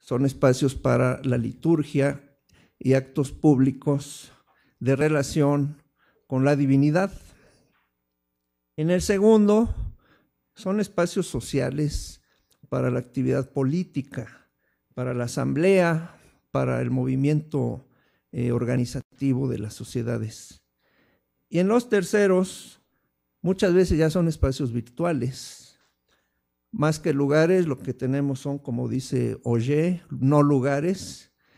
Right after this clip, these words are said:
es decir, sitios que son iguales en todos lados, aeropuertos, cajeros automáticos, balnearios, a lo mejor hasta estadios de fútbol, no lo sé,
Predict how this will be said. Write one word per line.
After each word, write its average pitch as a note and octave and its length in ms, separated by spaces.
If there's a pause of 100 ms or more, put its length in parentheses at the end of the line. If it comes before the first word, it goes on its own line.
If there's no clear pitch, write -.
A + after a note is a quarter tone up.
(220)
es C#3 160
decir, C#3+ 280
sitios E3 680 (600)
que C#3 120
son F3 180
iguales E3 460
en B2 120
todos D3+ 320
lados, C#3 800 (120)
aeropuertos, A#2+ 840
cajeros A#2 460
automáticos, A2 1300 (440)
balnearios, C3 1200 (420)
a - 80
lo B2+ 120
mejor D3 240
hasta C#3+ 240
estadios D#3 420
de A2+ 80
fútbol, D3 500 (460)
no C#3+ 140
lo C#3 100
sé, E3 260